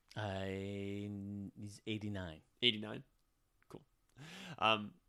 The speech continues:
Speaker 2: so even, even at his advanced age, he's able to take on this large of a project and, uh, and do amazing things with it. Um, this was clearly a story that was very important to him.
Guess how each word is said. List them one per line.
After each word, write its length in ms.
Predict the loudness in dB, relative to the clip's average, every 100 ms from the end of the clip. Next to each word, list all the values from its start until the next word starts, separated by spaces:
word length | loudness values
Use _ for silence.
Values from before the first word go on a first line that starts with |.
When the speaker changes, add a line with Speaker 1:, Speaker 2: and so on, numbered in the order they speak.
| -10
Speaker 2:
so 180 | 0 2
even, 340 | 6 6 4 4
even 180 | 2 4
at 60 |
his 140 | 4 4
advanced 360 | 4 4 4
age, 240 | 2 2 0
he's 160 | 2
able 220 | 4 4 0
to 160 | -2
take 380 | -6 0 0 2
on 420 | 0 2 2 0 -8 _ -10
this 360 | 4 4 6 6
large 260 | 6 6
of 60 | 0
a 60 |
project 640 | 0 4 4 2 -2 -2 -8 -8 -8 -10 0
and, 340 | 0 0 -2
uh, 460 | 0 2 2 2 0 -8 _ _ 2
and 180 | 4 4
do 160 | 2
amazing 380 | 4 2 2 -4
things 260 | -6 -6 -6
with 200 | -6 -2
it. 140 | -2 -2 -20 -20 -4 4
Um, 320 | 6 4 -4 _ _ _ _ _
this 180 | 0 0
was 140 | 0 -2
clearly 360 | 4 6 8
a 60 | 6
story 280 | 6 6 6
that 100 | 4
was 100 | 4
very 240 | 4 4
important 460 | 0 2 2 2 -4
to 80 |
him. 340 | 2 2 2